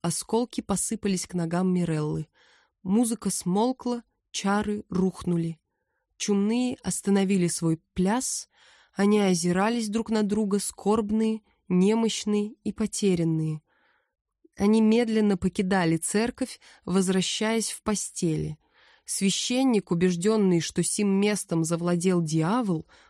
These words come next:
укрылся в исповедальне. Во всей церкви осталась одна Мирелла, и Мор держал её как в тисках.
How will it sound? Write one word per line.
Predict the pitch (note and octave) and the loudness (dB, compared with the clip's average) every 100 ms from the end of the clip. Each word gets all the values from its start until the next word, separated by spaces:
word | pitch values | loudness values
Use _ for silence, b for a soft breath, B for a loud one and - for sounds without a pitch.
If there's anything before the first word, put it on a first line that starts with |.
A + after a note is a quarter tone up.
| b | b
укрылся | G3 - G3+ A3 - G#3+ | -4 0 0 0 -2 -4
в | G3+ | -4
исповедальне. | - G3+ G3 F3+ D#3+ D3+ D#3 D#3+ - b b b b _ | -4 -2 -2 0 0 0 -4 -6 -12 b b b b _
Во | F#3 | -2
всей | F#3+ - C4 | 0 -2 0
церкви | B3 - A#3+ B3+ B3 - G#3+ | 0 -2 0 0 -2 -2 0
осталась | G3 F#3 - A3+ A3 G#3 - | 2 0 -2 0 0 0 -2
одна | - E3+ F3+ F#3+ | -4 0 2 2
Мирелла, | F3 D#3+ D#3+ G3 A#3+ B3 B3 _ _ _ _ _ | 4 2 2 0 0 -2 -4 _ _ _ _ _
и | - G3 | 2 4
Мор | F#3 G3+ A#3 | 4 4 2
держал | G3 F3+ E3+ D#3 F#3+ A3 | 0 0 0 0 0 2
её | G#3 F3+ | 2 2
как | D#3+ F3 F3 | 0 -4 -4
в | - | -10
тисках. | - G3+ - - D#3+ D3+ - | -6 -6 -6 -4 -6 -6 -12